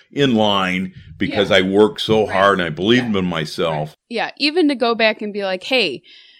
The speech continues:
Speaker 2: everything's gonna be all right." It sounds like you kinda already knew in your gut, "You know what?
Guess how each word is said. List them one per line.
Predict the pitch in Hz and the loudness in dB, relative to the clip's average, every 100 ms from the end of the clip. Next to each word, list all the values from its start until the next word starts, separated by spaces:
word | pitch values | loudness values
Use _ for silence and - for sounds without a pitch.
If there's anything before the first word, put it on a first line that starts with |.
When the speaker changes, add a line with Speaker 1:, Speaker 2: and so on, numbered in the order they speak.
| _ - | _ 2
Speaker 2:
everything's | 269 277 262 277 240 214 | 2 2 -2 0 -2 -2
gonna | 233 226 | -2 -2
be | 214 220 | 0 0
all | 202 | 0
right." | 202 175 - | 0 -4 -4
It | 233 | -8
sounds | - 339 381 | -4 -4 -2
like | 370 294 | -4 -4
you | 277 | -8
kinda | - 311 339 285 | -8 -4 -2 -2
already | - 240 233 214 185 | -4 -4 -4 -6 -10
knew | 190 202 202 | -8 -6 -6
in | 190 180 | -6 -8
your | 165 | -10
gut, | 165 180 147 | -8 -8 -8
"You | 185 | -8
know | 190 196 | -8 -6
what? | 226 220 | -6 -6